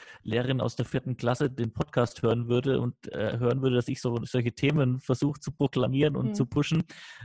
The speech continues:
Speaker 1: ähm, wird sie wahrscheinlich, äh, das nicht glauben, dass ich das jetzt hier im Podcast bin oder auch der eine oder andere Lehrer aus dem Gymnasium. Aber es ist halt tatsächlich so, man muss irgendwo seine, seine Leidenschaft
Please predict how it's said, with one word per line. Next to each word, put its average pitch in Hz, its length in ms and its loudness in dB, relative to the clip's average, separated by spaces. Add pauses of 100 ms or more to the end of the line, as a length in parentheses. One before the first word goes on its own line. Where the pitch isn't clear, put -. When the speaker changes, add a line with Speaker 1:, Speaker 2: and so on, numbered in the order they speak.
Speaker 1:
ähm, 127 480 -2
wird 135 160 0
sie 135 140 -4
wahrscheinlich, 127 500 -2
äh, 123 300 -2 (500)
das 127 160 -2
nicht 160 200 -4
glauben, 117 380 4
dass 120 140 2
ich - 140 -4
das 123 160 -2
jetzt - 140 -8
hier 120 100 0
im 117 100 -2
Podcast - 460 -4
bin 139 160 -4
oder 120 200 -2
auch 123 60 -8
der - 160 -4
eine 123 220 0
oder 117 100 4
andere 120 220 2
Lehrer 113 300 2
aus 113 120 2
dem 120 120 -2
Gymnasium. 120 580 0 (320)
Aber 120 140 0
es 131 100 -4
ist 156 100 -16
halt 165 160 -4
tatsächlich 143 460 -10
so, 135 80 -8
man 123 140 -6
muss 135 200 -10
irgendwo 135 320 -8
seine, 127 400 -2
seine 113 220 -6
Leidenschaft 131 400 -2